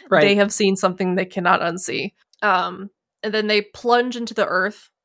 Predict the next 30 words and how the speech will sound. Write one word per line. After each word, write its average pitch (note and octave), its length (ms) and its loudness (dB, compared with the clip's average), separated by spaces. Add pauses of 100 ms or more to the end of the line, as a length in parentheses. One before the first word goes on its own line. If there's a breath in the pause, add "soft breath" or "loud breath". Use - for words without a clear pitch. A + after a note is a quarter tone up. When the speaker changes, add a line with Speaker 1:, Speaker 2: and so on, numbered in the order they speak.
(120)
Speaker 2:
and G3 160 -4
they F#3 80 -2
go F#3+ 260 0
to F3+ 500 -4 (140)
the F#3 80 -2
second C4 480 -2
level, F#3+ 520 -2 (160)
which G3 260 -8
is F3+ 180 -8
called F#3+ 380 0 (100)
Resort. F#3+ 640 -4 (520 soft breath)
And G3+ 160 2
that's - 260 0
the - 420 2 (720)
living F#3 260 0
quarters. - 580 -6 (520 loud breath)
Speaker 1:
Mm-hmm. E3 340 2 (460)
Speaker 2:
Uh, A#2+ 220 4
and G3 120 0
they F#3+ 80 2
find F#3 720 0 (580)
two C4+ 160 -2
people. A3+ 300 0
They G#3 120 0
find G#3 260 2
the G3 160 -4
engineer, G3+ 560 0
or F3+ 220 0 (140)
I G3 60 -8
guess F3+ 300 -6